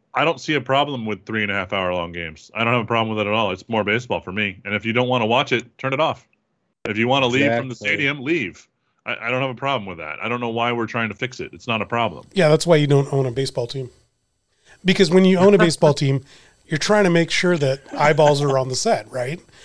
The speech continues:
Speaker 3: You're trying to make sure butts come in through the turnstiles. And
Speaker 1: Well, they are. Just have, they'll just leave early. That's fine.
Speaker 3: It's not
Speaker 1: But they
Speaker 3: fine.
Speaker 1: already got the
Speaker 3: No,
Speaker 1: money.
Speaker 3: it's not fine because people start, people start,
Speaker 4: Not
Speaker 3: uh,
Speaker 4: coming.
Speaker 3: yeah, they start to bail and go to other sports.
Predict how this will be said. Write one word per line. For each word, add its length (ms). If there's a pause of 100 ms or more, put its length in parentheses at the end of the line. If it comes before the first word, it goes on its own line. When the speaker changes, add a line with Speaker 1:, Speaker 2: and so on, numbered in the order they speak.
(220)
Speaker 3:
You're 100
trying 140
to 80
make 160
sure 180
butts 300
come 220
in 100
through 160
the 220
turnstiles. 680 (600)
And 320
Speaker 1:
Well, 100
they 80
are. 240 (120)
Just 160
have, 220
they'll 120
just 180
leave 220
early. 320 (100)
That's 160
fine. 360 (420)
Speaker 3:
It's 160
not 140
Speaker 1:
But 80
they 60
Speaker 3:
fine. 100
Speaker 1:
already 180
got 140
the 80
Speaker 3:
No, 140
Speaker 1:
money. 100
Speaker 3:
it's 120
not 180
fine 180
because 180
people 260
start, 360 (560)
people 220
start, 320
Speaker 4:
Not 120
Speaker 3:
uh, 200
Speaker 4:
coming. 360 (220)
Speaker 3:
yeah, 240
they 100
start 320 (200)
to 380 (480)
bail 400 (440)
and 120
go 140
to 80
other 200
sports. 360